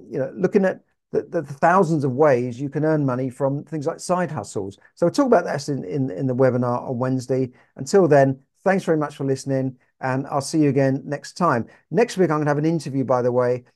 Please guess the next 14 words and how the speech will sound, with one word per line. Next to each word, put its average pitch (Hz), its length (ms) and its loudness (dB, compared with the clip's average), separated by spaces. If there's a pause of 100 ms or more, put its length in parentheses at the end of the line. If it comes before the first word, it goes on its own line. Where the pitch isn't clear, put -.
(200)
with 139 180 -2
an 135 80 0
accountant 139 540 -4
talking 175 320 0
about 117 260 -2
Section - 360 -8
twenty-four, 117 640 -2 (420)
uh, 117 340 0 (100)
and, 120 200 -6
and 131 160 -6
the 135 80 6
impact 147 360 0
that's - 160 -10
having 117 400 -2